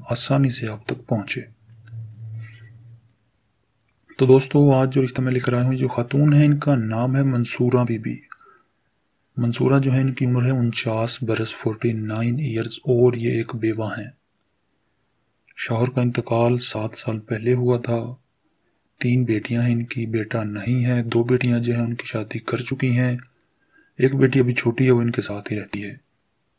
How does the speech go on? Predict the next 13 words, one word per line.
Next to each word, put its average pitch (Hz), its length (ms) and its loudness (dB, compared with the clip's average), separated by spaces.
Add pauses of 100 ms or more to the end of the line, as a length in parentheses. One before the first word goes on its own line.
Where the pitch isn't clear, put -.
(1160)
मंसूरा 127 400 4
जो 143 140 0
है, 139 160 2
मुसलमान 120 540 -2
है, 127 100 -4
फ़िरका 120 340 -8
सुन्नी 117 400 -4
है। 123 80 -2
उनकी 120 280 -4
जो 113 120 -6
कास्ट 113 540 -6
है, 120 240 -2
ये 123 320 2